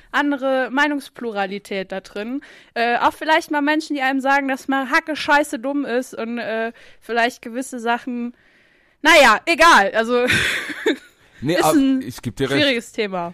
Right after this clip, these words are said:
Speaker 2: Ja, ist immer so, äh,
Speaker 1: <laughs>
Speaker 2: ist immer gut allgemein, wenn man sozusagen nur so Ja-Sager um sich rum hat und, äh, oder halt Menschen, wie du sagst, die alle einer Meinung sind. Da kommt immer meistens das,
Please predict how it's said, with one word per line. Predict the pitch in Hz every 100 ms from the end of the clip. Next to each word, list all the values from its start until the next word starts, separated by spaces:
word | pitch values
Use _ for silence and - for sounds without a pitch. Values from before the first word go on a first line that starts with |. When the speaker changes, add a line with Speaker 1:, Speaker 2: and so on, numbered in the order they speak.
| -
Speaker 2:
Ja, | 151
ist | 151 156
immer | 165 151
so, | 120 131 127
äh, | 127 - - 117 117 -
Speaker 1:
<laughs> | -
Speaker 2:
ist | -
immer | 151 160
gut | 131 147 127
allgemein, | 131 123 120 120
wenn | 110
man | 107
sozusagen | 104 107 104 107 107
nur | 110
so | 101 101
Ja-Sager | 98 110 107 107 104
um | 80 104
sich | 101 -
rum | 104
hat | 104 98 -
und, | 90 98 90
äh, | - 95 92 87 - - _ -
oder | 98 104 101
halt | 104 101 - -
Menschen, | 110 117 - 107
wie |
du | 107
sagst, | 101 107 98 -
die |
alle | 95 104
einer | 87 110
Meinung | 98 101 107
sind. | 95 104 -
Da | -
kommt | 107 101
immer | 170
meistens | 139 131 123 -
das, | 98 -